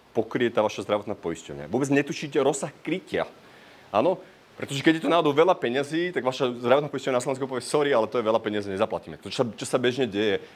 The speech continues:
keď dostanete nejaké autoimunitné ochorenie alebo nejakú vážnu, vážnu rakovinu a liek na to je drahý. To znamená, že dôležitá vec, vy vôbec netušíte, za čo momentálne platíte. Nepoznáte roz-, rozsah krytia vašej zdravotnej poisťovne.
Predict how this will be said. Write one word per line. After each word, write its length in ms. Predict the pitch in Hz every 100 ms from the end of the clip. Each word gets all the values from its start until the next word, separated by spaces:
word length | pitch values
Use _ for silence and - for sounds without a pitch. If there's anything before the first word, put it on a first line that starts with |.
| -
keď 100 | 113
dostanete 460 | 107 - 110 101 104
nejaké 240 | 98 110
autoimunitné 560 | 104 101 113 113 107 107
ochorenie 400 | 101 110 104 98
alebo 240 | 95 95
nejakú 240 | 95 -
vážnu, 320 | 95 95 101 110
vážnu 240 | 107 104 107
rakovinu 480 | 90 - 98 95 101
a 80 | - - - -
liek 160 | 107
na 160 | 104 98
to 80 | 107
je 80 |
drahý. 260 | 87 80 - - - - - -
To 80 | 101
znamená, 400 | 131 170 160 143
že 80 |
dôležitá 400 | 127 135 151 139 131
vec, 260 | 123 131 - 92
vy 140 | 107 104
vôbec 320 | 127 170 190
netušíte, 800 | 151 120 135 - 117 - 127 95
za 160 | 82 123
čo 160 | - 156
momentálne 480 | 110 120 120 123 120
platíte. 480 | 120 85 101 82 76
Nepoznáte 580 | 92 120 165 143 139 117
roz-, 400 | 117 139 - - 120
rozsah 420 | 120 139 - 131 - _
krytia 400 | 127 127 - - - - -
vašej 320 | - 104 123 110
zdravotnej 400 | 107 120 127 -
poisťovne. 560 | 85 87 - 71 67